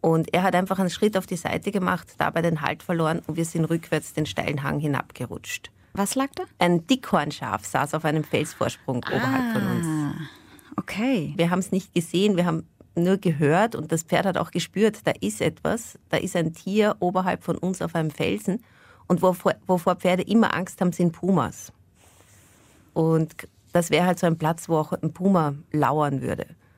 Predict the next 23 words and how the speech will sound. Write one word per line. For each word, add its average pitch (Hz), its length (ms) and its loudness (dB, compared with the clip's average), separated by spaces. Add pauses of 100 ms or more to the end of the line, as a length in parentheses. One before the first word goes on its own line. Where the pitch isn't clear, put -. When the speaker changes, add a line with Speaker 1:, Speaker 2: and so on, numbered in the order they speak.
(260)
Speaker 1:
Und 165 200 2
der, 160 240 4
der 160 160 0
Leitfurt 180 300 0
ist 180 100 -2
einfach 185 200 2
ein 185 120 2
bisschen 226 300 2
nervös 180 360 0
geworden, 185 400 -2
hat - 240 -6
nur 196 140 2
einen 196 160 4
Schritt 202 280 -2
auf 202 120 -2
die 180 80 -4
Seite - 360 -4
gemacht 180 440 -2
und 170 160 0
dabei 151 260 0
den 143 160 -2
Halt - 220 -6
verloren. 92 420 -8